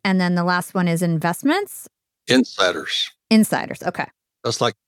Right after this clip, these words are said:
Speaker 2: uh, the last week I bought two new businesses. I don't work the businesses. I hire the C E Os for 'em. I only invest in the inside.
Speaker 1: Got it. Okay.
Speaker 2: I don't want the stock and I don't want the bond.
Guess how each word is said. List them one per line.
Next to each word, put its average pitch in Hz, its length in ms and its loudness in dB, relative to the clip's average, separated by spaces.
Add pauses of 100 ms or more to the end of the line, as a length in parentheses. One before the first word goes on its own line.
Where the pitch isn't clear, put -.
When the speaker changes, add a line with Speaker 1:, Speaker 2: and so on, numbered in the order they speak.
(140)
Speaker 2:
uh, 107 220 4
the 107 80 2
last 117 340 2
week 117 220 0
I 104 40 0
bought 98 280 -2
two 117 160 -6
new 101 140 -4
businesses. - 800 -10 (500)
I 120 140 4
don't 139 220 0
work 110 260 0
the - 80 -6
businesses. 95 520 -8
I 98 140 0
hire 104 280 2
the 92 100 -6
C 101 320 -6
E 98 40 -2
Os 98 240 -4
for 85 240 -18
'em. - 80 -20 (560)
I 104 100 4
only 104 260 4
invest 104 420 0
in 101 60 -6
the 98 100 -4
inside. - 500 -8 (540)
Speaker 1:
Got 147 240 0
it. - 160 -10
Okay. - 320 -4 (540)
Speaker 2:
I 113 120 4
don't 127 160 2
want 120 200 2
the - 80 -4
stock 107 420 0
and 104 80 -2
I 101 40 0
don't 98 100 -2
want 95 180 -4
the - 60 -8
bond. 82 360 -4